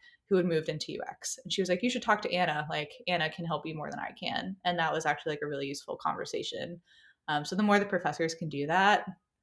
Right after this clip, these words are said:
the more the professors, like, have a network of people outside of academia, the more they can actually help their students.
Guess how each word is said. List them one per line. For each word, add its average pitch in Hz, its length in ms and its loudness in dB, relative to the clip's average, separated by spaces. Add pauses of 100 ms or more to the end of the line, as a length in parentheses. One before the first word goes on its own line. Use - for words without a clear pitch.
(540)
the 175 140 0
more 175 100 8
the 170 80 10
professors, 185 420 2
like, 160 140 2
have 156 220 4
a 170 80 0
network 208 400 2
of 208 100 -2
people 254 260 -2
outside 240 320 2
of 254 80 4
academia, 240 540 2
the 208 80 0
more 170 140 0
they 160 100 2
can 160 140 -4
actually - 340 0
help - 160 -8
their - 120 -10
students. - 560 -12